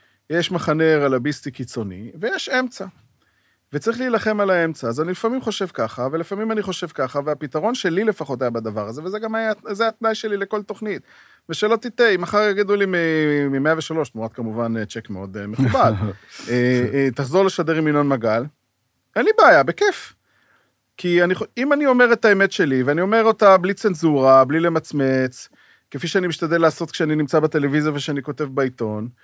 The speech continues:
Speaker 1: ואני מאמין במה שאני אומר, ואני, אה,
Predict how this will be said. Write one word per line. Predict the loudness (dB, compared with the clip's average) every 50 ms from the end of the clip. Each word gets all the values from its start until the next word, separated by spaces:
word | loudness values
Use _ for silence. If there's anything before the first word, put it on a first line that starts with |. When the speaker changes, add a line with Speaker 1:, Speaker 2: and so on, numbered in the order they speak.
| _ _ _ _ _ _ -4
Speaker 1:
ואני | -2 -2 2
מאמין | 2 4 4 4 2 2 2
במה | 2 2 2 2
שאני | 0 0 -2 -2 0
אומר, | 0 0 2 2 0 0 0
ואני, | -2 -2 -2 -2 0 -2 -2 -2 -2 -4 -4 -6 -4
אה, | -4 -4 -2 -2 -2 -2